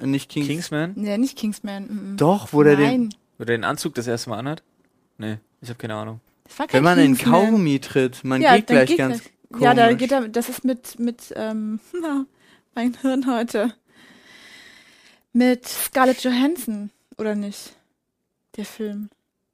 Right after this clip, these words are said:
Speaker 1: Hä, das wär ja aber alle Avengers-Teile.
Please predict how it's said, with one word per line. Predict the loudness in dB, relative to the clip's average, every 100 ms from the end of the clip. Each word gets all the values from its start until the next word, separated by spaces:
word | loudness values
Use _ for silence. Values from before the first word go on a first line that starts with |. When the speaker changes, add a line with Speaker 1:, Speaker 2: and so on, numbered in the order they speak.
| _ -18 -4
Speaker 1:
Hä, | 0
das | 2 4
wär | 6 8
ja | 8
aber | 6 6 4
alle | 4 4 4
Avengers-Teile. | 2 2 0 -2 -2 -2 -2 -6